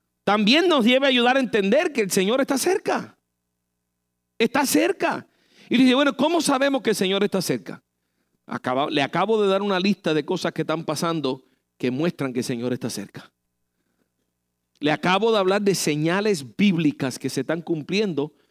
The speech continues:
que sabemos que el Señor está a las puertas. Lo que está pasando en el mundo no es casualidad. El deterioro es absoluto.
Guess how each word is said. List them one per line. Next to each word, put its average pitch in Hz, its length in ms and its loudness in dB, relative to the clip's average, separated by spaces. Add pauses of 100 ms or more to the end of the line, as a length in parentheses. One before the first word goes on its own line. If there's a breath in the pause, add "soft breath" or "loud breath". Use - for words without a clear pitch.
(280)
que 139 100 -4
sabemos 151 440 0
que 160 100 -2
el 143 60 0
Señor 131 280 -2
está 127 160 -4
a 123 40 -2
las 104 120 -4
puertas. - 400 -16 (1000)
Lo 156 140 0
que 160 100 -2
está 196 180 0
pasando 220 460 0
en 180 80 0
el 170 80 2
mundo 214 540 -2
no 160 360 -2
es 208 140 0
casualidad. 135 720 -2
El 151 180 -2
deterioro 165 760 2
es 185 280 -2
absoluto. 143 760 -4